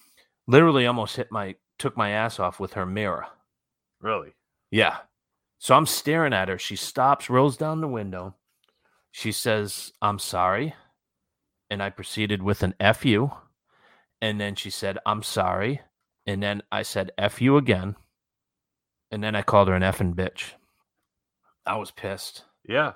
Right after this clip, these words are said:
Speaker 2: Well, well, like, was she messed up? Like, why was she going so fast and in the
Speaker 1: Because
Speaker 2: wrong lane?
Speaker 1: people drive fast in Florida.
Speaker 2: Oh, is that just
Speaker 1: And
Speaker 2: what
Speaker 1: they
Speaker 2: it
Speaker 1: don't
Speaker 2: is?
Speaker 1: yield and they don't use directionals.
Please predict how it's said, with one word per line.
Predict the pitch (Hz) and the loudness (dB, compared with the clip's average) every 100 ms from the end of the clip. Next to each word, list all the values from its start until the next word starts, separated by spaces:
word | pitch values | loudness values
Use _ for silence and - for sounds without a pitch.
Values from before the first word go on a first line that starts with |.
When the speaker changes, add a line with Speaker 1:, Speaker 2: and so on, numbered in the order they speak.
| _ _ _ - | _ _ _ -14
Speaker 2:
Well, | 120 110 107 _ _ - | -12 -10 -12 _ _ -14
well, | 120 131 | -12 -12
like, | 117 113 98 | -12 -14 -14
was | 101 | -20
she | - 120 | -12 -8
messed | 110 113 - | -6 -6 -6
up? | 113 175 _ _ _ - | -8 -8 _ _ _ -14
Like, | 90 _ _ _ _ | -14 _ _ _ _
why | - 98 | -6 -2
was | 117 113 | -2 -6
she | 123 | -10
going | 117 110 | -10 -10
so | 117 | -14
fast | - 110 - - | -10 -10 -10 -14
and | 95 101 | -10 -6
in | 104 | -2
the | |
Speaker 1:
Because | 131 127 | 0 0
Speaker 2:
wrong | 104 | 0
lane? | 120 | -4
Speaker 1:
people | 113 | -4
drive | 95 98 92 | -6 -6 -6
fast | 104 104 - | -6 -6 -6
in | 98 | -12
Florida. | - 90 90 87 - - _ _ _ - | -10 -10 -10 -10 -14 -20 _ _ _ -8
Speaker 2:
Oh, | 95 80 - | -8 -8 -12
is | 85 | -12
that | 82 | -12
just | 85 120 | -10 -4
Speaker 1:
And | |
Speaker 2:
what | |
Speaker 1:
they | 110 | 0
Speaker 2:
it | 107 | 0
Speaker 1:
don't | 110 98 | -2 -4
Speaker 2:
is? | |
Speaker 1:
yield | 104 104 98 | -4 -4 -6
and | 98 | -6
they | 98 | -4
don't | 98 101 | -4 -8
use | 95 101 92 _ _ _ _ _ - | -8 -10 -10 _ _ _ _ _ -2
directionals. | 104 95 - 92 92 92 - - | 0 0 -4 -8 -8 -8 -12 -14